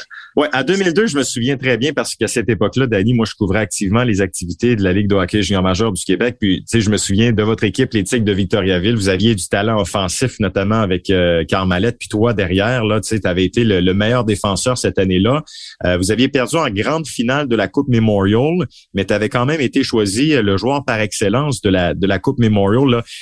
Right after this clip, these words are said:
Encore là, avec le recul, là, évidemment, je me souviens de toi en entrevue après le match. J'étais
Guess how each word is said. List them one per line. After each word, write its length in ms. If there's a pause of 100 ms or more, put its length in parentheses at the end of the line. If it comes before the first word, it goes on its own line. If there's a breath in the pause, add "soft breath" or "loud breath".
(240 loud breath)
Encore 380
là, 80
avec 220
le 120
recul, 460
là, 80
évidemment, 400
je 100
me 60
souviens 320
de 60
toi 440
en 140
entrevue 540
après 260
le 60
match. 260
J'étais 480